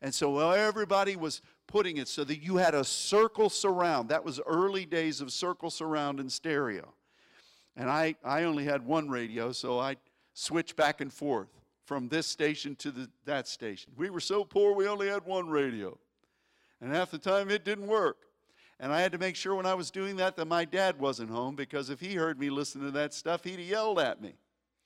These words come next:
"Ronnie, turn that junk off." So anyway, but it was interesting.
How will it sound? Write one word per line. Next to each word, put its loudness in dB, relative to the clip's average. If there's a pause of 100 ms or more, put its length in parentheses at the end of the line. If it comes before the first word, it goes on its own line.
(140)
"Ronnie, 0
turn 2
that 2
junk 2
off." 6 (520)
So 4
anyway, 2 (320)
but -2 (260)
it 2
was 0
interesting. -6